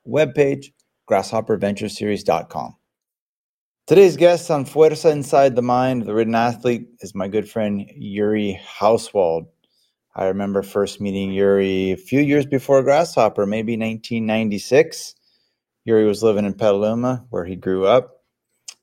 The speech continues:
and I was out in Occidental riding bikes and messing around, living the life of, uh, well, bike monk, for better or less. Yuri and I also at the same time both started teaching elementary school. He was teaching in Petaluma and I was teaching in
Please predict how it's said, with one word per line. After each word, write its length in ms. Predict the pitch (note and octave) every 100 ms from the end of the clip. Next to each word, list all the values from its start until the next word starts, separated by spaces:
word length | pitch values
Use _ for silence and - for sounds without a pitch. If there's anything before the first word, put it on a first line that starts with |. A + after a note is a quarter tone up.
| -
and 120 | F2+
I 100 | F2+
was 180 | F#2+ F#2
out 180 | G2 E2+
in 80 |
Occidental 800 | F#2+ G2+ - G2 F#2+ A2 D3+ D3 -
riding 400 | - F#2+ F#2 F2+
bikes 380 | F2+ G#2+ C3+ -
and 220 | F#2 E2+ _ _ _ _ _
messing 460 | - G2+ A#2 A#2 A#2
around, 420 | G#2 G#2+ C#3 D3
living 300 | A#2 G#2+ A2
the 80 | G#2
life 380 | G#2 G#2+ G#2+ -
of, 180 | F#2+ A2 _ _ _ _ _ _ _ _ _ _
uh, 600 | A2 G#2 G2+ G2 G2 G2 G2
well, 280 | G2+ A#2
bike 340 | A2 G#2+ C#3+ C#3+
monk, 320 | B2 F#2 F#2 _ - - -
for 140 | - G2
better 360 | G2 F#2+ G2
or 60 | F#2+
less. 440 | G2 F#2 - - _ _ -
Yuri 200 | A#2+ D#3+
and 80 |
I 80 | D#3+
also 220 | D#3+ D#3+ E3+
at 80 |
the 100 | D#3+
same 260 | C#3 D#3 D3+
time 200 | D3+ D3
both 160 | D3+ D3
started 280 | D#3+ D3
teaching 280 | - D3 D#3+
elementary 440 | D#3 D3+ D#3+ E3 F3+
school. 320 | - G2+ E2+
He 140 | F#2+
was 120 | G#2+
teaching 300 | - A2 -
in 140 | G#2+ G2
Petaluma 380 | G#2+ G2+ A2 G#2+
and 100 | G#2
I 80 |
was 120 | G#2 G2+
teaching 320 | A2+ A2 G#2
in 200 | G2